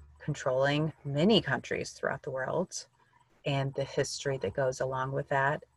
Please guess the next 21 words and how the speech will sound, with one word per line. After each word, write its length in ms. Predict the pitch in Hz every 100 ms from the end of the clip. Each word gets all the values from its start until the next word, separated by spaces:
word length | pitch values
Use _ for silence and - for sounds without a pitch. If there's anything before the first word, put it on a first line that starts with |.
| -
and 240 | 147 147
then 340 | 156 151 151 147
moving 420 | 156 170 180 165
forward 680 | - - 151 156 143 131 -
in 140 | 147 139
a 100 | 131
way 560 | 131 127 123 123 143 - _ - - _ -
that 240 | 131 143
will 140 | 151 -
dismantle 1080 | 165 - - 123 123 135 139 - 76 76 - _ _ _ _ _ _ _ _ _
some 320 | - 165 139
of 200 | 135 135
those 220 | - 135
systems. 920 | - 139 - - 143 202 294 - - - _ _ _ _ _ _ _ -
And 420 | 156 151 147 147 - -
it's, 260 | 165 - - _ -
you 140 | 165
know, 160 | 165 160
this 260 | 165 165
is 160 | 190 175
not 280 | 180 175